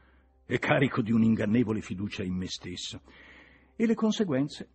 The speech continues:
si mostrarono ben presto, assai prima di quanto accada ad uno scolaro negligente che può farsi delle illusioni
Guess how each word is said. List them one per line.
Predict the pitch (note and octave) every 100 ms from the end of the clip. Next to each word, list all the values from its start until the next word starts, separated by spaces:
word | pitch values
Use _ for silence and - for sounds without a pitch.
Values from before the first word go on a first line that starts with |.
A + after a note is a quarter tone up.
| _ _
si | - F3+
mostrarono | D#3+ D3 B2 A#2+ B2+ D#3 D3+
ben | D#3 D#3
presto, | - - - - - - _ _ _
assai | - C#3+ - C3+ A#2+
prima | B2+ A2+ A#2
di | F#2+
quanto | - G2 F#2 G2
accada | - F2+ D#2+ F2 F2 - - - _ _
ad | - D3
uno | E3
scolaro | - F3 F3+ E3
negligente | D3+ B2+ C3 F#3+ G#3 G3 F3 -
che | - C#3
può | - D3
farsi | - E3 D#3 D3
delle | D3 C#3
illusioni | C#3 C#3 B2+ E3 D#3+ C#3